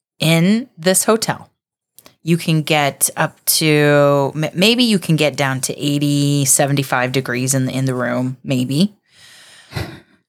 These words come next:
We can't get the chiller to replace what we need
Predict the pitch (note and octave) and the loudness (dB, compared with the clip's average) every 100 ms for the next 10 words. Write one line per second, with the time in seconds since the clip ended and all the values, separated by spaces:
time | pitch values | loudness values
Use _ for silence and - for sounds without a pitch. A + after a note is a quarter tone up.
0 | _ - A#3 A3+ - G3 G3+ G3+ F3 - | _ -4 -2 -2 0 0 0 -2 -4 -2
1 | G#3 F#3+ F#3 - E3 D3+ - G3 G3+ - | 2 2 2 -2 -4 -4 0 2 2 0
2 | - - - _ _ _ _ _ F3+ F3+ | -2 -4 -10 _ _ _ _ _ -2 0
3 | D#3 D#3+ D#3+ F3+ E3+ C#3 C3 C3+ | 2 2 4 4 4 2 -2 -6